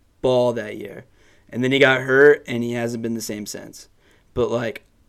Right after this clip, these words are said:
I'm serious when I say this. I've not seen few players that could have d-, that could do what twenty seventeen Carson Wentz could do.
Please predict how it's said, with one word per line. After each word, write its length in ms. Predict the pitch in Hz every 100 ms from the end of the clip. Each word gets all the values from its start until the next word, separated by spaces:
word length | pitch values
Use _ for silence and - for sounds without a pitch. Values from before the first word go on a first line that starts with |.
| -
I'm 260 | - 156 160
serious 500 | - 147 135 120 -
when 160 | 123
I 120 | 127
say 200 | 120 120
this. 300 | 113 117 - - _ _ _ _
I've 300 | - 143 156
not 320 | 156 147 147 143
seen 400 | - 139 131 120
few 380 | - 139 151
players 540 | 151 156 147 131 117 -
that 200 | 120 120
could 140 | 143
have 180 | 131 120
d-, 100 | - -
that 260 | 123 127 127
could 200 | 147 123
do 260 | 147 147 139
what 240 | 123 120
twenty 220 | - 127
seventeen 480 | 120 123 113 120 113
Carson 400 | - 107 - 104
Wentz 160 | 107 -
could 140 | 95
do. 240 | 98 -